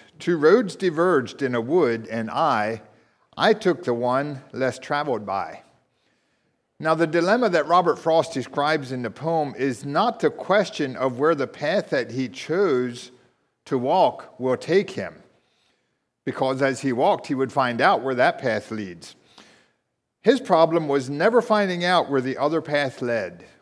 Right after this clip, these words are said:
always being left to wonder what was around that corner, what was over that hill. What if I had taken that path? What did I miss? What sights would there have been to see? As Jesus nears the conclusion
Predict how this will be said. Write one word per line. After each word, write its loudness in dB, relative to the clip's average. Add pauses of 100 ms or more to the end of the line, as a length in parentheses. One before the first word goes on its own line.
always 4
being -4
left -2
to -8
wonder -8 (440)
what -2
was -2
around -2
that 0
corner, -8 (160)
what 0
was -4
over -2
that -2
hill. -8 (340)
What 4
if 2
I 8
had 0
taken -2
that -4
path? -8 (480)
What 4
did 6
I 8
miss? -2 (140)
What -2
sights 0
would -6
there -2
have -4
been -6
to -10
see? -8 (1800)
As 2
Jesus 2 (440)
nears 2
the 0
conclusion -2